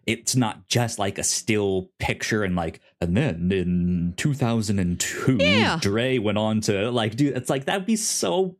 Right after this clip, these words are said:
Speaker 1: boring, but you actually
Speaker 2: I
Speaker 1: can use the, like, real, f-, like,
Speaker 2: Yes.
Speaker 1: use f-,
Speaker 2: Yeah, I think
Speaker 1: footage
Speaker 2: that's
Speaker 1: or,
Speaker 2: a
Speaker 1: like,
Speaker 2: lot more
Speaker 1: behind the
Speaker 2: effective
Speaker 1: scenes
Speaker 2: in this
Speaker 1: stuff.
Speaker 2: context.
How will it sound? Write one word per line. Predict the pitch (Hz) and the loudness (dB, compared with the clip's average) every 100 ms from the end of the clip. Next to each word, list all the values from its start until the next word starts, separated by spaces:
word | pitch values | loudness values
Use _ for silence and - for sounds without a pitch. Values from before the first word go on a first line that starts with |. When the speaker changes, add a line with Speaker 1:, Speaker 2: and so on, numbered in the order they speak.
| - | -2
Speaker 1:
boring, | 120 156 120 95 | 0 2 0 0
but | 101 127 | 0 0
you | 117 | -2
actually | 117 - 127 107 | -2 0 0 2
Speaker 2:
I | 127 - - | -2 -6 -6
Speaker 1:
can | - 143 | 0 0
use | 107 120 151 123 | 2 2 2 0
the, | 95 107 | 0 0
like, | 107 104 | -2 -2
real, | 101 110 117 107 | 0 2 2 0
f-, | - - 113 | -4 -6 -2
like, | 101 | 0
Speaker 2:
Yes. | 185 - - 175 | 4 4 4 4
Speaker 1:
use | 165 139 - - - - | 4 2 -2 -10 -14 -2
f-, | 127 175 | 2 4
Speaker 2:
Yeah, | 277 427 554 | 4 2 2
I | - 214 | 0 2
think | 254 | 2
Speaker 1:
footage | - 494 | 4 2
Speaker 2:
that's | 480 | 2
Speaker 1:
or, | - | 2
Speaker 2:
a | |
Speaker 1:
like, | 269 | 2
Speaker 2:
lot | - | 2
more | 311 | 0
Speaker 1:
behind | 285 262 | 2 2
the | 202 | 2
Speaker 2:
effective | - 120 | 2 2
Speaker 1:
scenes | - 339 | 4 4
Speaker 2:
in | 208 | 2
this | 113 | 2
Speaker 1:
stuff. | - | 0
Speaker 2:
context. | 143 143 143 156 117 - - - | 0 0 -2 -2 -4 -10 -14 -14